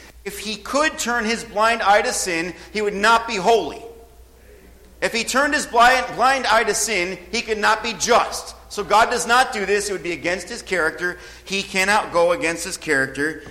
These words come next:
He cannot be involved in sin. We're told this in James. He tells us to be holy like he is holy. So is God overreacting? This is a question for everyone. Is God overreacting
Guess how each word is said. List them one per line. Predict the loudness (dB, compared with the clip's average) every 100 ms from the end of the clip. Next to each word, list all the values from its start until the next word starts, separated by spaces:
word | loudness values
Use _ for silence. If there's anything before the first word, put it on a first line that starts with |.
| -10
He | -10
cannot | -4 0 2 2
be | 0
involved | -2 2 2 2
in | -4
sin. | -2 -2 -2
We're | -2
told | 0 0
this | 0 -4
in | -4
James. | -4 -2 -2 -4 -6 -6 -10 -14
He | -8 0
tells | 4 4
us | 4 2 2
to | 0
be | -2
holy | 0 0 0
like | 0 0
he | -2 -4 -4 -4 -2 -2
is | -2 -4 -6 -12
holy. | -4 2 4 4 0 -6 -14 -20 -20 -20 -20 -20 -20 -20 -20 -20 _ -20 -20 -20 -20 -20 -20 -4
So | 2
is | 2 2
God | 2 4 4
overreacting? | 4 4 2 2 -4 0 4 6 6 2 -6 -6
This | -4 -4
is | -6
a |
question | 0 4 4 2 -4
for | -2
everyone. | -2 -2
Is | -2
God | 4 6 6
overreacting | 4 4 2 4 6 4 2 -4